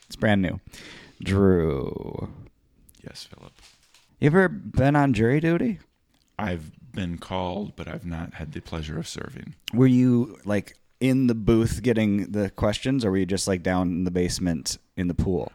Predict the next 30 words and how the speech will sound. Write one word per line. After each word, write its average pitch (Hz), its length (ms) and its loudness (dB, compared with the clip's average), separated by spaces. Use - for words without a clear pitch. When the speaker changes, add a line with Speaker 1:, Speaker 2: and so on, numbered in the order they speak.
Speaker 2:
I 104 60 -4
didn't 101 200 -4
even 95 200 -4
get 90 140 -6
to 87 60 -10
go 82 200 -6
into 80 180 -8
the - 80 -14
courthouse. 78 760 -12
They 85 120 -8
told 80 200 -10
me 82 80 -6
they 78 120 -10
didn't - 220 -10
need 85 200 -10
me 80 100 -12
before, - 680 -14
like, - 300 -16
and 92 160 -6
I 92 80 -6
was 85 120 -12
excited. - 440 -10
Like, 76 140 -12
I'd 165 160 -10
marked - 340 -12
time 82 260 -10
off - 200 -10
on 85 120 -12
my - 120 -16
calendar, 90 680 -10